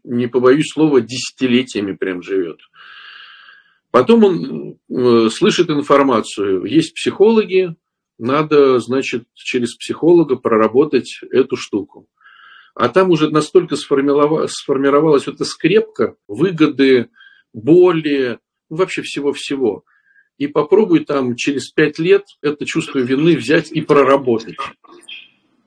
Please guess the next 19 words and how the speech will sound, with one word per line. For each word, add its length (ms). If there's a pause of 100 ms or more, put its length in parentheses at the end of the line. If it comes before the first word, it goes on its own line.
(140)
Потом 280
тратится 460
куча 360
денег 420
на 120
то, 160
чтобы 260
с 100
психологами. 880 (460)
Этот 420
нормальный, 840
этот 300
ненормальный. 880 (500)
И 80
в 80
результате, 840 (180)
вместо 420
того, 320
чтобы 640